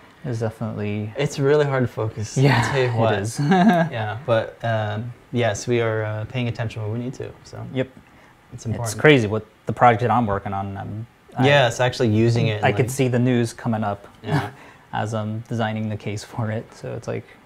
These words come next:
Speaker 1: kinda crazy.
Speaker 2: Yeah, we're just on the edge of our seats here waiting
Speaker 1: Mm-hmm.
Speaker 2: to see what
Speaker 1: So, uh,
Speaker 2: happens.
Speaker 1: thank you all for being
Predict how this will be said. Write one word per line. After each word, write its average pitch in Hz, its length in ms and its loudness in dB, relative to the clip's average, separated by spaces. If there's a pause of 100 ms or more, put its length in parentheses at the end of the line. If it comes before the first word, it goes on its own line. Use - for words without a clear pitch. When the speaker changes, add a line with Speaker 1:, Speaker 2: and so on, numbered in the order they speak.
(100)
Speaker 1:
kinda 127 160 -12
crazy. 110 420 -4 (140)
Speaker 2:
Yeah, 104 240 -6 (160)
we're 113 80 -8
just 107 320 -8 (340)
on 110 140 -6
the 101 120 -8
edge 110 180 -2
of 110 100 0
our 107 100 0
seats - 380 -4
here 107 260 -6
waiting 113 320 -2
Speaker 1:
Mm-hmm. 160 220 0 (240)
Speaker 2:
to - 100 -18
see 123 60 -10
what 113 120 -8
Speaker 1:
So, 127 580 6
uh, 120 60 4 (100)
Speaker 2:
happens. 113 100 0
Speaker 1:
thank 151 120 4
you 156 100 8
all 143 160 6
for 147 200 2
being 123 560 0